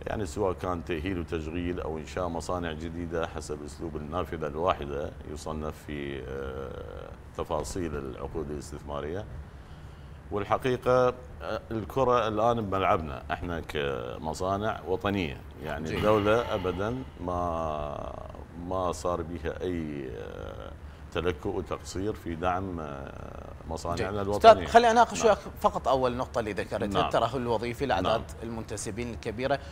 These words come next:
Speaker 2: شلون تأثر؟ يعني، اليوم أنت عندك عدد موظفين زايد عن
Speaker 1: نعم.
Speaker 2: الحاجة.
Speaker 1: نعم.
Speaker 2: أولًا، ليش هذه الأعداد وصلت إلى هذا الحد؟
Speaker 1: نعم.
Speaker 2: و-،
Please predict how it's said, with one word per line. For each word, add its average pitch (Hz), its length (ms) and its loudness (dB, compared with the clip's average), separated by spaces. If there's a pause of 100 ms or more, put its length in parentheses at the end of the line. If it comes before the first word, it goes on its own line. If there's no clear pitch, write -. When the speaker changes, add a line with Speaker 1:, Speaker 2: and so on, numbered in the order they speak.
(100)
Speaker 2:
شلون 262 300 2
تأثر؟ - 360 -4
يعني، 123 160 2
اليوم 196 160 2
أنت 196 140 0
عندك 165 300 4
عدد 147 280 0
موظفين 143 500 -2
زايد 80 320 2
عن 82 120 -6
Speaker 1:
نعم. 85 120 -6
Speaker 2:
الحاجة. 85 360 -4 (260)
Speaker 1:
نعم. 208 120 8
Speaker 2:
أولًا، 185 280 4 (300)
ليش 208 320 -4
هذه 139 180 -2
الأعداد 110 500 2
وصلت 110 360 -2
إلى 101 140 0
هذا 95 240 4
الحد؟ 170 400 -2
Speaker 1:
نعم. 147 280 -2
Speaker 2:
و-، 143 180 0